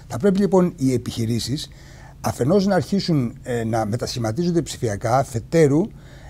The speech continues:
να είναι προετοιμασμένες να διαχειρίζονται ανάλογες κρίσεις, γιατί πιστεύω ότι στο μέλλον θα αντιμετωπίσουν πολλές ανάλογες κρίσεις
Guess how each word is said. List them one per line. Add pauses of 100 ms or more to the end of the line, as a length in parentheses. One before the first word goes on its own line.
(120)
να
είναι
προετοιμασμένες
να
διαχειρίζονται
ανάλογες
κρίσεις,
γιατί
πιστεύω
ότι
στο
μέλλον
θα
αντιμετωπίσουν
πολλές
ανάλογες
κρίσεις